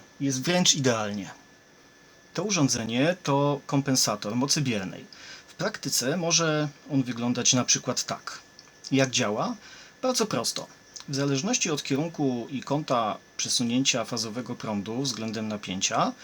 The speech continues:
dołącza on odpowiednio indukcyjność lub pojemność, aby skorygować współczynnik mocy tak, aby był możliwie bliski wartości jeden. I teraz wróćmy do tego, czy warto. To zależy.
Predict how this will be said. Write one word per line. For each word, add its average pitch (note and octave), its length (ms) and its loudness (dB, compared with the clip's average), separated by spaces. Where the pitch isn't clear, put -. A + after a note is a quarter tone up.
dołącza F#3 440 0
on D3+ 280 2
odpowiednio A#2+ 760 -2
indukcyjność C#3 720 -2
lub - 320 -8
pojemność, A#2 520 -2
aby F#3+ 280 -2
skorygować D3+ 540 0
współczynnik A#2 600 -2
mocy C3+ 320 0
tak, A#2+ 200 -6
aby A#2 240 -6
był A2 320 -6
możliwie F3 480 2
bliski A#2+ 480 0
wartości G#2+ 520 -2
jeden. F2+ 300 -6
I C#3 60 -10
teraz G3+ 240 -2
wróćmy D#3+ 320 -2
do C3 120 2
tego, C3 280 0
czy A#2+ 360 2
warto. G#2+ 360 -2
To F3 120 -6
zależy. C#3+ 500 2